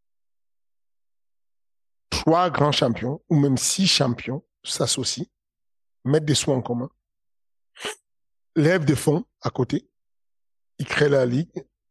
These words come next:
et battent l'U F C à plate couture. Ils mettent des assurances à tout le monde, pêle-mêle, grosse assurance, grosse mutuelle. Ils mettent des salaires de deux millions à tout le monde. Ils mettent, euh, des... Euh, euh, ils mettent tout le monde bien.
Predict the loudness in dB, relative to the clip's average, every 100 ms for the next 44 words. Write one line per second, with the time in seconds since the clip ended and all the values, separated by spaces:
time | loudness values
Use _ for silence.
0 | _ -8 -4 0 0 0 -2 0 -2 -2
1 | -4 -4 -2 -2 -2 -6 _ _ 0 2
2 | 2 2 2 2 0 0 0 0 -2 2
3 | 2 4 2 0 0 0 0 -4 -4 0
4 | 2 2 0 0 0 0 0 -2 0 -2
5 | -2 -2 -4 _ _ _ -20 -20 -16 0
6 | 2 4 2 -4 -8 -2 0 2 2 2
7 | 2 -2 0 2 4 2 2 0 0 -2
8 | -2 -8 _ _ _ _ _ _ 0 4
9 | 4 2 2 2 2 0 0 0 0 -2
10 | -6 -6 -8 -10 _ _ _ 0 0 2
11 | -2 -2 -4 -4 -12 _ _ _ _ _
12 | _ _ _ _ _ _ _ _ 0 4
13 | 2 0 0 2 2 0 0 -2